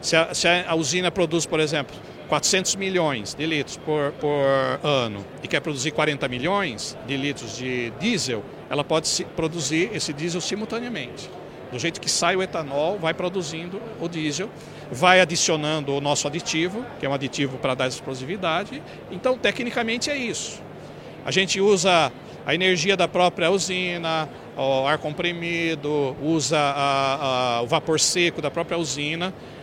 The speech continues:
num custo adequado e transforma o etanol em diesel verde, que a gente chama, né? Pra utilizar na própria frota,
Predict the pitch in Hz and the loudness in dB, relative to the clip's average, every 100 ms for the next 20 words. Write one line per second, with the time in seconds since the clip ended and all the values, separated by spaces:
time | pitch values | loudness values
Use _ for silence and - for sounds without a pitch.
0 | - 127 170 170 - 165 165 - - 185 | -10 -2 0 0 2 4 4 2 0 0
1 | 147 147 170 - 151 151 165 277 - - | 2 2 0 2 4 4 2 -6 -10 -14
2 | - - - - - 202 247 262 - 208 | -16 -16 -16 -12 -8 0 2 4 2 4
3 | 196 196 202 220 247 - - - - - | 6 6 2 -2 -6 -14 -14 -14 -14 -4
4 | - 180 190 190 202 180 180 208 247 294 | 4 6 6 6 4 6 6 8 6 2
5 | - - - - - - 185 190 196 220 | -10 -16 -16 -16 -14 -2 2 4 2 -2
6 | - - - - 165 190 180 156 185 196 | -10 -14 -16 -12 -4 0 2 2 2 2
7 | 147 180 156 117 117 127 131 135 - 113 | 6 6 6 4 -2 -2 -2 -4 -4 -6
8 | 107 110 135 165 - - - - - - | -6 -6 -6 -8 -12 -14 -16 -16 -16 -4
9 | 147 147 156 175 - 196 208 185 170 175 | 2 4 4 2 0 -2 0 2 2 0
10 | 175 262 - 214 214 220 196 | 0 0 2 4 4 2 -8